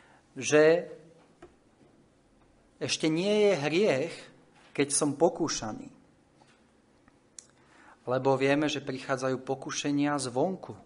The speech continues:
od diabla, od sveta, ale nie je to úplná pravda, toto vyjadrenie, že,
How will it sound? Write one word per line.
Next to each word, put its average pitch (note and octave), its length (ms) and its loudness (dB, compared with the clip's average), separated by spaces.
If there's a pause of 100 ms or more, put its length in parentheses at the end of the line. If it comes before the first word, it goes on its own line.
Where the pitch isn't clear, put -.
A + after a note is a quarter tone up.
(360)
od A#2 140 -12 (100)
diabla, C3+ 640 2 (1800)
od A#2 160 -8
sveta, C3+ 640 -2 (1400)
ale D3+ 260 4 (460)
nie G3+ 320 4
je B3+ 160 4
to - 20 6 (220)
úplná A#3 480 4
pravda, A#2 560 0 (240)
toto B2+ 240 -4
vyjadrenie, A#2 720 -4 (160)
že, A#2+ 400 -2